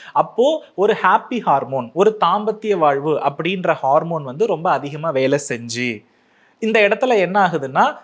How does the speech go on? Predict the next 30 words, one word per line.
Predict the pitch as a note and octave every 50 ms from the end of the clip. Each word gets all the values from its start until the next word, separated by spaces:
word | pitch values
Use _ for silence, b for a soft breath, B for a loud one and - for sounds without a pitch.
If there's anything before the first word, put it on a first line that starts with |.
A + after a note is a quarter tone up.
| _ -
ஏன்னா | G#3+ A3+ C4 C#4
நம்ம | C4 A#3 G#3 G3+
இந்த | F#3+ E3+ E3+ E3+ E3
மரத்தை | D#3+ D#3+ E3+ G3+ A3 - A3+
தான் | A#3 B3 A3+
ரொம்ப | G3+ F#3+ F#3+ G#3 E3
அதிகமா | D#3 E3+ G3 G3+ G3+ G3+ G#3
வளர்த்து | F#3+ F3 E3+ - G#3+ G3+ -
செவ்வாயை | E3+ D#3+ E3 G3 G3+ F#3 E3+
நீச்சப்படுத்திட்டோம் | F3+ G#3 A3 - G#3+ F3 F3+ D#3+ D#3 D3+ D3 - D3
இல்லையா? | C3 B2 B2+ D#3 F3 D3+ C3 B B B B
அப்ப | E3 F3 - G3+ F3+
வீட்டோடைய | G#3+ B3 B3 B3+ C4 A#3 G#3+ G#3+ G3 F3+
ஆணுக்கு | D#3+ E3 F#3 G3 G3+ G3+ - F#3+
என்ன | F3 E3 F3 F#3+ F3+
இருக்கும்னா, | E3 - - D#3 E3 A3 D4 E4 - - - -
உடம்புல | F3 F3+ G3 F#3+ G3 F#3 E3+
வந்து | D#3+ E3 F#3 A#3+
வீரியம் | F3+ F#3+ G3+ G3+ G3 F#3 E3+ D3+ D3+
கம்மியாயிடும். | C3+ C#3 C#3+ C#3 A#2+ A2+ G#2+ G2+ - - _ _ _ _ _ _ B B B B B
அப்ப | F3 E3+ G#3 F#3+
வீரியம் | G#3 B3+ D#4 D#4+ D4 C#4+ B3+ A3
கம்மியாகும் | F#3+ E3+ F#3 G#3 A3+ A3 G3+ F#3 F#3 D#3+
பொழுது, | C#3 C3 B2 A#2+ D3+ F3+ G3+ G3
இங்க | F3 F3+ F#3 F#3
அவங்களுக்கு | F3+ F3 E3+ E3+ D#3 D#3 C#3+ E3+
ஹாப்பி | E3+ - C4 - B3 G#3+
ஹார்மோனை | A3 G3+ F#3+ F#3 F#3+ F#3+ G3 F#3+ E3
இன்க்ரீஸ் | E3 E3+ - F3+ F#3+ F#3 - -
பண்ணிடும், | D3 C#3 B2+ B2 C3+ C#3+ C3+ B